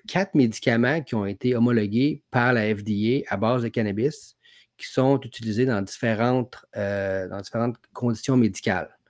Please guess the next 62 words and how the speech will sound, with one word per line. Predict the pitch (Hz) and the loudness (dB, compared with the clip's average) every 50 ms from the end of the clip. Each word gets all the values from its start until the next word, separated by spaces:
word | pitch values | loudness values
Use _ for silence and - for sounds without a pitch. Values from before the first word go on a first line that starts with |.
| _ _ _ - - _ _ _ _ _ - | _ _ _ -20 -20 _ _ _ _ _ -12
Euh, | 101 95 98 | -8 -6 -4
en | 98 - | 0 4
fait, | - | 6
il | 170 | 8
y | 170 | 10
en | 147 | 10
a | 139 | 8
trois | 135 - 143 147 180 208 | 8 6 6 8 10 10
parce | 196 160 - | 10 8 6
qu'il | 139 123 | 6 6
y | |
en | 120 | 6
a | 135 | 6
un | 156 | 6
qui | 151 - | 6 4
a | 117 | 4
été | 110 - 127 120 | 4 4 4 4
retiré | 113 110 117 - - - - 117 113 110 113 117 127 135 139 135 | 6 6 4 2 0 -2 2 2 4 4 6 6 6 8 6 6
par | 135 - 120 110 | 4 2 2 4
le, | 110 110 104 104 104 | 4 2 2 0 -2
par | - - 104 101 107 107 | -2 -4 -4 -2 -2 -2
le, | 107 107 104 104 98 92 90 82 80 - _ _ - - - _ _ _ _ _ - | -2 -2 -2 -2 -2 -4 -4 -6 -10 -14 _ _ -12 -12 -12 _ _ _ _ _ -16
le, | - - 113 110 107 104 104 101 95 95 90 87 92 95 104 - _ _ _ _ - - - _ _ _ _ _ _ _ _ - | -10 -6 -2 0 0 0 0 0 0 -2 -2 -4 -6 -10 -14 -20 _ _ _ _ -16 -16 -16 _ _ _ _ _ _ _ _ -4
le | 113 | -2
manufacturier, | 110 107 - 120 110 - - 120 107 113 131 170 | -2 0 0 -2 -2 -2 -2 0 2 4 6 6
mais | 208 190 131 113 - | 6 6 4 2 -2
ça, | - - - 123 | -4 -2 -2 -2
t'as | - - 107 | 0 0 0
le, | 104 98 95 90 - _ - | -2 -2 -2 -4 -8 _ -6
t'as | 120 | -6
le | 104 104 | -4 -4
Sativex, | - - - 127 - - - 113 117 131 151 202 - - - - - - - _ _ _ _ _ _ _ - | -4 -4 -4 -4 -4 -4 -4 0 2 2 2 2 0 -4 -10 -12 -14 -16 -20 _ _ _ _ _ _ _ -20
qui | - - | -10 -6
est | - 113 | -4 -2
un | 110 | -4
produit | 107 - 117 107 98 104 120 120 | -2 -2 -2 -2 -2 0 0 2
donc | 117 110 104 | 2 2 2
à | 104 98 | 0 0
base | 104 110 110 113 101 104 | 2 2 2 2 0 0
de, | 101 95 95 - - _ - | -2 -2 -4 -4 -8 _ -8
il | 110 | -6
y | |
a | 110 | -4
un | 104 | -2
peu | - 147 | 0 0
de | 147 - | 2 4
T | - 135 | 6 6
H | 123 117 - - - | 6 6 2 0 0
C, | 143 156 | 2 4
il | 170 | 6
y | 160 131 | 6 4
a | |
du | 107 101 110 104 | 4 2 0 -4
C | - - 123 | -2 0 2
B | 113 117 | 4 4
D | 113 107 120 123 | 4 4 4 4
aussi, | 120 117 113 - - 170 190 196 - _ _ - - _ _ | 2 2 0 -4 -6 -6 -6 -6 -8 _ _ -20 -20 _ _
qui | - - | -8 -8
est | 117 | -4
fait | - 143 139 139 | 0 0 0 0
pour | - 135 - - | 0 -4 -4 -2
traiter, | - 131 123 113 - - 139 139 143 147 143 - | 0 2 2 2 4 6 6 8 8 8 6 4